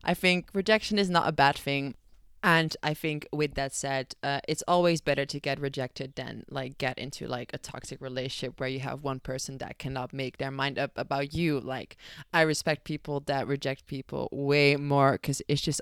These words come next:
honesty. And with that said, um, not only, like I said, you're gonna get rejected, but you're also gonna reject people.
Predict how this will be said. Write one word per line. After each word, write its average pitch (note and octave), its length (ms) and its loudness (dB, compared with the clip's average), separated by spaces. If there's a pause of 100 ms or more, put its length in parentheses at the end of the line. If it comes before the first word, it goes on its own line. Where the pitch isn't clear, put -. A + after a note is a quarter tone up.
honesty. D3+ 580 0 (340)
And D#3 440 4 (160)
with E3+ 260 4
that D#3 160 6
said, D#3 420 4
um, C#3+ 280 -6
not F3 280 4
only, D#3+ 520 4
like C#3+ 240 -2
I C#3+ 40 0
said, C3+ 440 2 (480)
you're E3 160 4
gonna E3 160 6
get D#3 100 4
rejected, C#3+ 520 0
but D3 260 0
you're G#3 140 10
also F#3+ 280 6
gonna C#3 200 -4
reject C3+ 340 -4
people. D#3 360 0